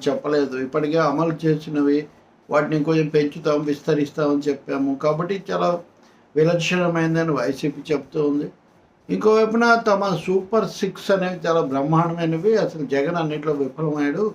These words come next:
కొత్తగా అసలు ఏం చెప్పాలో తోచక తెలియక ఒక డొల్లతనం ఈ ప్రణాళికలో బయటపడుతుందని టీడీపీ వాళ్ళు ఇప్పటికే విమర్శలు చేశారు.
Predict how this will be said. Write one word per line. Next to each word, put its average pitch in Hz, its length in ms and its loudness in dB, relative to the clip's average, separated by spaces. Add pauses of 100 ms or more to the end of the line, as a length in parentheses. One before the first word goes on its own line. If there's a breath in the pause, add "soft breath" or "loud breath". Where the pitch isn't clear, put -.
(360 loud breath)
కొత్తగా 185 420 2
అసలు 175 200 0
ఏం 165 260 0
చెప్పాలో 156 400 0
తోచక 143 680 -4
తెలియక 147 440 0
ఒక 147 220 0
డొల్లతనం 170 800 0 (520 soft breath)
ఈ 151 80 0
ప్రణాళికలో 160 720 2
బయటపడుతుందని 147 1200 -2 (520)
టీడీపీ 214 440 0
వాళ్ళు 170 280 2
ఇప్పటికే 160 500 -2 (720)
విమర్శలు 156 800 2 (100)
చేశారు. 147 560 0